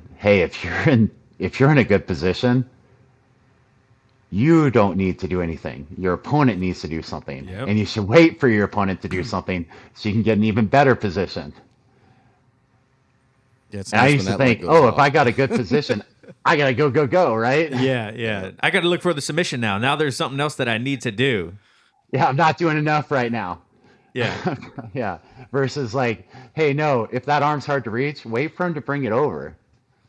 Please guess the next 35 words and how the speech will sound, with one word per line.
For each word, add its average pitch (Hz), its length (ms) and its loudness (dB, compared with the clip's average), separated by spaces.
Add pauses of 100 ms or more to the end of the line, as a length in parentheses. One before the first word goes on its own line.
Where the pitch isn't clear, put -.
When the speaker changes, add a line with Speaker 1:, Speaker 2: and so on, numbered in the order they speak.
(600)
Speaker 2:
Oh, 113 220 -2
Speaker 1:
'Cause 131 120 0
Speaker 2:
yeah, 101 200 -6
yeah. 85 120 -14 (180)
Speaker 1:
that's 127 360 -2
where 156 80 -2
you're 135 140 -2
s-, - 220 -10 (400)
like, 123 200 -4
that 151 200 2
is 156 160 0
the 135 80 -6
point 151 260 -4
of 110 80 -4
where 123 120 0
you're 117 160 -2
at 127 180 0
right 101 180 -4
now. 80 280 -10 (560)
Where 123 160 -2
you're 135 120 0
at 143 160 0
right 117 200 -2
now 110 220 -2
is 104 200 -8
to 107 120 -12
get 127 500 -4 (240)
your 107 180 -4
opponent 98 480 -8
to 107 60 -8
now 95 540 -4 (580)
do 110 180 -4
the 101 100 -4
wrong 95 260 -4
thing. 95 320 -10